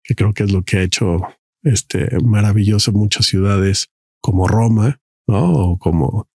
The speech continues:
Londres o Tokio o Nueva York, ¿no? Este, esa, esa evolución lo hace, lo hace más fresco,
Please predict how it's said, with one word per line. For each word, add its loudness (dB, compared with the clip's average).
Londres 0
o -2
Tokio -2
o -2
Nueva 2
York, -2
¿no? -2
Este, -4
esa, -2
esa -2
evolución 2
lo 2
hace, 0
lo 0
hace 0
más 2
fresco, -2